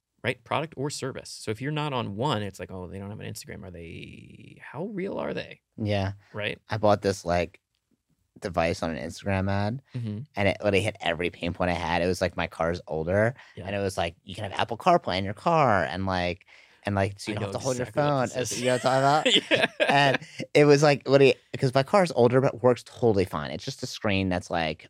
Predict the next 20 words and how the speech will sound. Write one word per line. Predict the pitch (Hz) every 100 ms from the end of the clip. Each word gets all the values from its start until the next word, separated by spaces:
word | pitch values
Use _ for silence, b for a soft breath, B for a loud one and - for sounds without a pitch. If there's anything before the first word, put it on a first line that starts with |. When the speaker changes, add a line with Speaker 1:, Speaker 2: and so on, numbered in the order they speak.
| -
Speaker 2:
I |
just | 110 123
want | 110
a | 87
nicer | 104 98 67
interface, | 80 73 58 58
which | 98
had | 98
an | 82
Apple | - 85 90
CarPlay. | 90 76 65
That's | -
all | 131
I | 113
wanted. | 90 90 73
Speaker 1:
Sure. | - b b b b _ -
Speaker 2:
And | 113 101 98 -
it | -
was, | 123
like, | 110 95